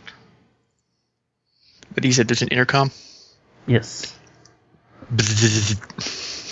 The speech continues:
Speaker 2: Hmm. Iconic locations. What can I do for you?
Speaker 1: Yes, this is Alexi. I'm here for a meeting with Vic.
Speaker 2: Ah, yes, he buzzed you in ahead of time.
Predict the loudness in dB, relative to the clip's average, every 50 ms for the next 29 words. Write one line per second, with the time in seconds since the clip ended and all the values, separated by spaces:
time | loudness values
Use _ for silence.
0 | -14 -14 -16 -18 -18 -14 -12 -12 -12 -12 -14 -18 -20 -20 -20 -20 -16 -14 -14 -14
1 | -14 -16 -18 -20 -16 -12 -10 -4 2 6 6 6 6 2 -4 -8 -6 -6 -2 0
2 | 2 2 2 2 2 2 0 0 2 0 -2 0 2 0 2 2 2 0 0 2
3 | -2 0 2 4 4 4 4 4 4 4 4 4 2 -2 -16 -20 -18 -12 -8 -8
4 | -8 -8 -8 -12 -14 -16 -20 -20 -20 -20 -20 _ _ _ _ -4 2 4 4 4
5 | 4 2 0 2 2 0 -2 0 2 4 4 4 4 2 2 2 2 4 4 4
6 | 4 2 2 0 0 2 4 4 4 4 4 2 0 0 0 0 2 2 0 0
7 | 2 2 2 2 2 0 -6 -12 -12 _ _ _ _ _ _ _ _ _ _ _
8 | -20 -18 -16 -16 -14 -14 -12 -6 0 2 4 4 6 6 4 4 2 2 2 2
9 | 2 4 2 2 2 2 2 2 4 4 6 6 6 4 4 4 4 4 4 4
10 | 4 4 4 4 2